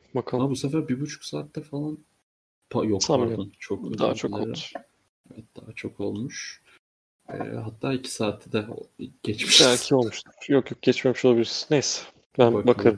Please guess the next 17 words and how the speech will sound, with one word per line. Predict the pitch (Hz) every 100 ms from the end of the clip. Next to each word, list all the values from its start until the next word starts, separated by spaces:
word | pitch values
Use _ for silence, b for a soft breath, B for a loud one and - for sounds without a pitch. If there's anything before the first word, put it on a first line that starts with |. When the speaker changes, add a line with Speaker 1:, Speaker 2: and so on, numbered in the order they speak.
| -
Speaker 1:
artık | - - - - 135
<laughs> |
şey | - 117
yapınca. | 110 95 110
Speaker 2:
Ee, | 113 110 107 104 - 110
dinleyenlerimize | 113 117 113 110 107 104 107 131
teşekkür | - 104 - 104 - 110
edelim. | 104 101 110 143 _ 107
N | 104 101
F | 107
L | 104
heyecanı, | 104 104 98 101 123 135 - 135
e, | 110 101 104 _ _ -
bu | 113
gece | 101 95 110 113
<laughs> |
başlıyor. | 104 - - - 104